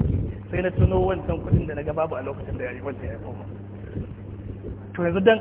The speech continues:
Allah a ce wai kuɗi dai wanda kirgaggu ne ba wai gero ba wanda baya kirguwa ba wai masara ba wata ba ta kirguwa kuɗi wanda sai ka kirga amma mutum ya rufe ido wai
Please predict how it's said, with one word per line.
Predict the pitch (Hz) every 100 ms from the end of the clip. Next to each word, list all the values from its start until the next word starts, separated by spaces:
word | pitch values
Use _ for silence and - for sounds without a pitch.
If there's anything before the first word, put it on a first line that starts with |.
| 220
Allah | 233 220 156
a | - 202
ce |
wai | 165 180 185
kuɗi | - 220 202 196
dai | 202
wanda | 214 208 180
kirgaggu | - - 175 160 151 180 202
ne | 175 - - - - -
ba | 180 190
wai | 202 233 208
gero | 226 226 226
ba | 233
wanda | 226 190
baya | 190 190 165
kirguwa | 139 131 143 - - - - - - 156
ba | 196 196
wai | 220 226
masara | 226 208 202 196
ba |
wata | 202 170
ba | 175 190
ta | 175
kirguwa | 151 156 175
kuɗi | 170 233 220 240
wanda | 240 -
sai | 185
ka | 196
kirga | 190 208 175 135 - - - -
amma | 165 185 220
mutum | 226 180 185 160
ya |
rufe | 180 190
ido | 180 165
wai | 156